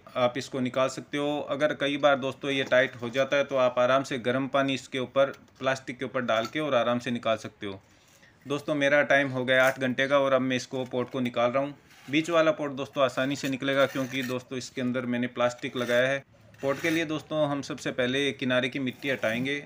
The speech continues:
और दोस्तों बिल्कुल हल्के हाथों से इसको हटाना है ताकि दोस्तों जो भी आप टूल से इसको निकालना चाहते हो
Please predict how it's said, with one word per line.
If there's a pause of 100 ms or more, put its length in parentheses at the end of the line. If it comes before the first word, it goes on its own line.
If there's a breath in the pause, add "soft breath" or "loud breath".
(160)
और
दोस्तों
बिल्कुल
हल्के
हाथों
से
इसको
हटाना
है (500 loud breath)
ताकि
दोस्तों
जो
भी
आप
टूल
से (140)
इसको
निकालना
चाहते
हो